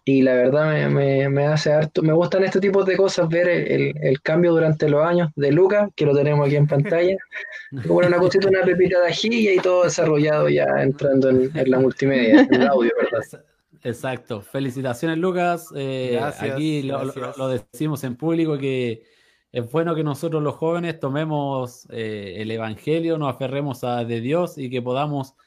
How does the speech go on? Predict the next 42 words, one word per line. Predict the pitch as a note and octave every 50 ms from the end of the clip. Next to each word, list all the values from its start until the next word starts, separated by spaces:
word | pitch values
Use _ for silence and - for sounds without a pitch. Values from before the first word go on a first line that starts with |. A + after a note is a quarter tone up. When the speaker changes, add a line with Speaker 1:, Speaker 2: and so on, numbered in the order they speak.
| _ _ _ _ _ _ -
Speaker 2:
avanzar | A#2 A#2 A#2 A#2 A2 - C#3+ D3 D3
y | D3
poder | B2+ B2+ C3 C3 C#3+ C#3 C3+
ayudar | B2+ B2+ B2+ C3 C#3 C#3+
en | C#3 C3+
el | C3 B2+
ministerio. | B2+ B2+ B2 A#2+ A#2 A#2 - - E3 E3 C3+ A2+ G#2+ - _ _ _ _ _
Luego, | - D3 E3+ G3 G3
hermano | G3 F#3 F#3 F#3 F3+ F3+
Moisés, | F3+ E3+ D#3+ - G3 G3
no | F#3+ F3+ D#3
sé | D#3 F3+ E3
si | F#3 E3
podemos | E3+ E3+ E3+ F3+ F#3+ F3
continuar | - E3 D3+ D#3 D#3 D3+ E3 F3 E3
con | E3+ E3 D#3+
alguna | D#3 D3+ D3+ D#3+ E3+ E3+ E3 D#3+ D#3 D3+ D3+
otra | D#3 D#3+ D#3+ D3 C#3+ B2+
foto | - - F3 F#3 F#3 F#3+ F#3+ F#3 F#3 F#3 F3+
que | F3 - E3 E3 D#3+ D#3 D#3 D3+
tengamos | D3+ D#3 D#3 D#3+ E3 E3 D#3+ D#3+
por | - D#3+ D3
ahí. | D3+ E3+ F3+ F#3+ G#3 _ _ _ _ _ _ _ _ _ -
No | C#3 -
sé | - D#3
quién | D3+ E3+ E3+ E3
va | E3+
a | D#3+
ser | D#3+ F3+ E3+ E3+
la, | E3 D#3+ D#3 D#3 D#3 D3+ D3+ C#3
la | C3+ C#3 C#3
próxima, | D3+ D#3 D#3 - - D#3 D3 D3 C#3+ C#3+ C#3 C3+ C3 C#3+ - _ _ _ _ _ _ _ _ _ _ _ _ -
por | - A#2+
así | A#2+ A#2 A#2+ C#3+
decirlo, | C3 B2 - C#3+ C3+ C3 B2+
la, | B2 A#2+ A#2 A2+ A2 G#2+ A2
la, | A2+ A2+ A2+ A2+ A#2
la | A#2+ A#2
próxima | A#2 C3 B2 - - A#2+ A2+ A#2
víctima | A#2+ C3 C3 - _ - B2 A#2 A2 A2 G#2+ G2+ F#2
para | - G2+ G2 F#2+
la, | F#2+ F#2+ F2+ F2 - - -